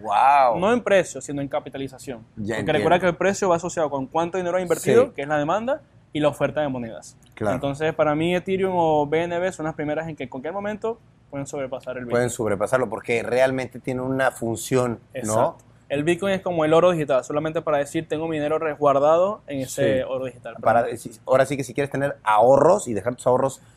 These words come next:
Speaker 1: más
Speaker 2: Bitcoin.
Speaker 1: estables, es Bitcoin,
Speaker 2: Bitcoin,
Speaker 1: ¿no?
Speaker 2: la, la gente lo ve como un refugio más, porque es la primerita moneda,
Speaker 1: Claro.
Speaker 2: es como que la más segura que ven.
Speaker 1: La totalmente descentralizada,
Speaker 2: Totalmente
Speaker 1: ¿no?
Speaker 2: descentralizada, la que tiene menos supply en cuanto a oferta y es máximo, entonces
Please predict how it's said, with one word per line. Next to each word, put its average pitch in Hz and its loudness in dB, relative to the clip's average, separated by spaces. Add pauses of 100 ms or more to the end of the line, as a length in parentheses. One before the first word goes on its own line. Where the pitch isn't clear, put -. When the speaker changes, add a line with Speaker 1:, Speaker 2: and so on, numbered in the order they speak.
Speaker 1:
más 127 -2
Speaker 2:
Bitcoin. - -6
Speaker 1:
estables, 143 2
es 110 -4
Bitcoin, 107 -2
Speaker 2:
Bitcoin, 147 -2
Speaker 1:
¿no? 160 2
Speaker 2:
la, 160 -4
la 160 2
gente 185 -2
lo 180 4
ve 165 0
como 175 -4
un 151 -6
refugio 160 -6
más, 151 -4
porque 160 -4
es 190 0
la 208 4
primerita 175 -4
moneda, 170 0
Speaker 1:
Claro. 104 2
Speaker 2:
es - -20
como 156 -8
que 147 -2
la 143 2
más 156 2
segura 156 -4
que 151 -4
ven. 160 0
Speaker 1:
La 110 2
totalmente 143 2
descentralizada, 110 0
Speaker 2:
Totalmente 156 2
Speaker 1:
¿no? 160 -2
Speaker 2:
descentralizada, 147 2
la 143 -2
que 131 -20
tiene 147 -6
menos 156 -4
supply 151 0
en 151 -4
cuanto 135 -4
a 123 2
oferta 147 0
y 143 -2
es 127 -8
máximo, 147 -4
entonces 160 -8